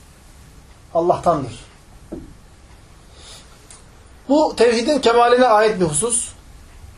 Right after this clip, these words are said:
Kişinin gerçekleştirmesi gereken bir husus. Kalbiyle itiraf etmesi gerekir ki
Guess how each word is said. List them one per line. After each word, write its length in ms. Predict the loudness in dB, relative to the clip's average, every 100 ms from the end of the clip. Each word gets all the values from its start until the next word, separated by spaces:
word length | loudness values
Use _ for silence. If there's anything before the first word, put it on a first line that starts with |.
| -20 -20 -20 -20 -20 -20 -20 -20
Kişinin 380 | -14 -8 -4 -2
gerçekleştirmesi 800 | 0 0 -2 -6 -8 -6 -6 -2
gereken 440 | 0 2 2 0 -2 -6
bir 80 | -4
husus. 520 | -4 -4 -8 -8 -14 -20 -20 -20 -20 -20 -18 -2
Kalbiyle 440 | 0 0 0 0
itiraf 380 | 0 0 0 -2
etmesi 340 | -6 -10 -4
gerekir 440 | -2 -2 -2 -8 -8
ki 200 | -10